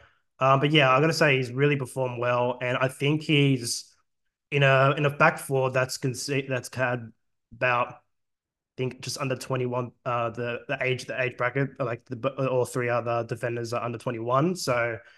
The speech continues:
he's definitely taken up the leadership role and making sure the back four is intact, uh, along with Redders. So I think he's really, um, pro-, probably thrived in that role for him. And I think, um, just in overall for,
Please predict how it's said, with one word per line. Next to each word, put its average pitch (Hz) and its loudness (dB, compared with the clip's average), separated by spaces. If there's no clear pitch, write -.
he's 127 -4
definitely 131 2
taken 127 2
up 117 0
the 123 -4
leadership 120 -4
role 120 0
and 120 -4
making 123 -2
sure 117 -4
the 113 -10
back 117 -4
four 117 -6
is 117 -8
intact, 127 -4
uh, 117 -4
along 117 -4
with 117 -8
Redders. 147 0
So 113 -2
I 127 -2
think 127 -2
he's 123 -4
really, 123 -2
um, 117 -2
pro-, 165 2
probably 175 4
thrived 131 2
in 135 2
that 135 -2
role 143 2
for 147 -2
him. 175 -2
And 120 -4
I 120 -4
think, 123 -2
um, 120 0
just 139 -2
in 151 2
overall 127 0
for, 123 -8